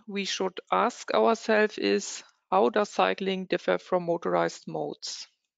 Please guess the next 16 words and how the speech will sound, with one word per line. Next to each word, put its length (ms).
So 120
we 140
learned 320
earlier 480
that 160
the 140
average 360
bike 280
trip 200
in 100
Germany 400
is 180
three 220
point 360
eight 240
kilometers. 840